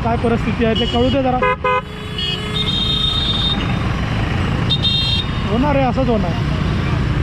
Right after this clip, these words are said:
हे बघा, हे सगळं आईस्क्रीमच्या गाड्या. अरे, ट्रॅफिकचा त्रास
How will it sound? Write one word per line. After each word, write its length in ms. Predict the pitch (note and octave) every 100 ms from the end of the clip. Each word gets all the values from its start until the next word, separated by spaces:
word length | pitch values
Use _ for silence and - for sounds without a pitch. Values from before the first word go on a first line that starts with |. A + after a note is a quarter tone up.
| - - - - - - - F4 E5+ D#5+ D5+ - - - - - - -
हे 80 | A#3
बघा, 200 | A#3+ F#3 - - - - - -
हे 160 | G#3+ A#3
सगळं 500 | A#3 A#3 B3 B3 A#3+ C#4 - - - - - - - - - - - - - - - - - - - - - - - - - -
आईस्क्रीमच्या 500 | C4 - C#4 A#3 C4
गाड्या. 380 | A#3+ A3+ A3+ A3+
अरे, 1160 | G#3 - - - - - - - - - C4+ C#4 A#3
ट्रॅफिकचा 460 | G#3+ G#3+ C#4+ -
त्रास 280 | C4+ B3+ B3+